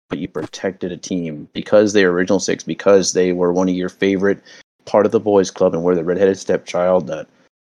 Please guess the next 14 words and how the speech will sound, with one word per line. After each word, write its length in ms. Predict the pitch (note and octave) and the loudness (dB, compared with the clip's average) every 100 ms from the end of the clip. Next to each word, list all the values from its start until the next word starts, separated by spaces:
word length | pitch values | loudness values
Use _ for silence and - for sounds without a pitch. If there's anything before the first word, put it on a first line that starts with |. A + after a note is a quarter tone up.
| _ _ | _ _
they 100 | G2 | -4
forget 400 | G2 A2 - C3+ | -2 -2 4 6
about, 380 | G2+ F2 E2+ F2+ | 6 4 2 2
honestly. 580 | G2 G2 F2+ D2+ C#2+ - _ _ _ _ _ _ _ - D4+ D4+ - _ _ - | 0 -2 -4 -4 -8 -10 _ _ _ _ _ _ _ -12 -6 -6 -8 _ _ -14
You 120 | - A2+ | -2 2
know, 200 | A2+ A2+ | 2 2
and 200 | G#2 A2 | -2 0
that, 120 | G#2+ | 0
that's 340 | A#2 A#2 - - | 2 0 -2 0
another 300 | A#2+ A2 G2+ | 2 4 4
gripe 220 | F#2+ - | 2 0
that 100 | E2+ | -4
I 80 | F2 | -4
have. 440 | E2 C#2+ - | -8 -10 -16